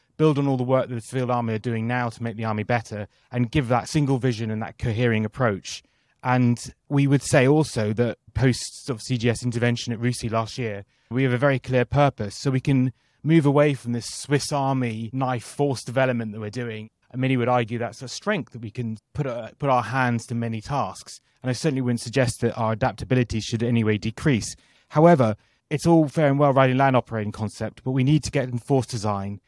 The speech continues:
and we need to get into the details. And the way to get into the details and make force design far more effective is to be specific. Be specific about threat, be specific about a purpose.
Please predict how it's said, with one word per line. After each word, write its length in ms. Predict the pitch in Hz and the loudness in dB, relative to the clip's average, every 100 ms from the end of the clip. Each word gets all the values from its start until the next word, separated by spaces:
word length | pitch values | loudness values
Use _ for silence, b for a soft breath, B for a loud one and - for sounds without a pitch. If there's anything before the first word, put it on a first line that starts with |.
| _ | _
and 100 | 131 | -2
we 100 | 131 | 0
need 140 | 139 127 | 2 0
to 60 | 120 | -4
get 140 | 135 | -6
into 160 | 117 113 | -6 -6
the 80 | |
details. 640 | 117 131 - 101 90 78 - _ _ _ | -2 -2 -2 -6 -8 -16 -20 _ _ _
And 80 | 120 | 0
the 60 | 131 | 6
way 180 | 165 | 6
to 100 | 175 | 6
get 160 | - 147 | 0 -2
into 180 | 127 123 | -2 -4
the 100 | 123 | -4
details 600 | 139 127 127 113 107 110 | -4 -4 -4 -4 -6 -4
and 240 | 113 120 | -4 -2
make 220 | 127 123 | -4 -6
force 220 | 143 131 113 | -6 -6 -6
design 300 | 117 120 107 | -4 -4 -2
far 220 | 131 120 | -2 -2
more 120 | 113 | -2
effective 520 | 104 131 - 101 98 _ _ - | -6 -10 -10 -14 -14 _ _ -4
is 140 | 123 | -2
to 80 | 127 | 0
be 160 | 135 131 | 0 0
specific. 760 | - 117 147 117 92 73 - | -2 -2 -2 -2 -6 -14 -2
Be 120 | 151 | 0
specific 460 | - 131 - 139 110 | 0 -4 -4 -2 -2
about 240 | 92 87 | -2 -4
threat, 440 | - 139 143 - - _ _ _ - | 0 4 4 0 -16 _ _ _ 0
be 160 | 170 | 0
specific 500 | 156 - - 147 123 | 0 -8 -4 -4 -2
about 260 | 120 120 113 | -2 0 0
a 40 | |
purpose. 640 | - 139 131 - 92 - | 0 2 2 0 -10 -12